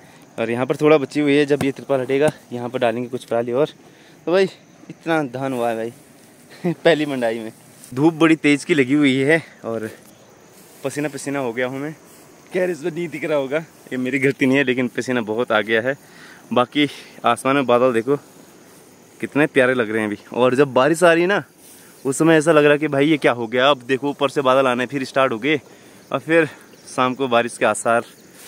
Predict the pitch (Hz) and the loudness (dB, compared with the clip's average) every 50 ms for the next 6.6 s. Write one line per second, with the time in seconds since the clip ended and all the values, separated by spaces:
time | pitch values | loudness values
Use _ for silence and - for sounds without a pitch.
0 | - - 120 120 135 139 123 107 98 107 117 120 117 - - - 131 - - - | -12 -8 -2 0 2 2 2 2 -2 -4 -4 -6 -6 -8 -6 -8 -8 -8 -10 -20
1 | - - - - - - - 131 135 131 - 156 151 147 143 143 127 - - - | -20 -20 -20 -20 -20 -14 -6 -6 -6 -4 -2 -2 0 0 0 -2 -4 -4 -18 -20
2 | - - - - - - - - - - - 147 160 175 175 170 175 139 - 175 | -20 -20 -20 -20 -20 -20 -20 -20 -16 -4 2 4 4 4 4 2 -4 -4 -4 -4
3 | 180 175 156 160 151 - 165 156 151 165 170 156 - - - 143 143 143 147 139 | -4 -2 -4 -6 -6 -6 -8 -6 -4 -4 -4 -4 -6 -4 0 0 0 0 0 -4
4 | 131 143 156 160 - - - - 127 123 131 131 120 143 160 151 - - - - | -4 -4 -6 -6 -8 -14 -12 -6 -4 -4 -4 -4 -4 -6 -6 -6 -6 -14 -20 -20
5 | - - - - - 127 127 127 123 117 - 143 143 143 147 135 127 123 135 135 | -20 -20 -20 -14 -10 -8 -6 -6 -6 -8 -10 -10 -8 -6 -6 -6 -6 -6 -6 -6
6 | 120 - - 127 - - 139 135 123 - - 127 | -6 -8 -10 -14 -8 -8 -8 -8 -8 -8 -8 -8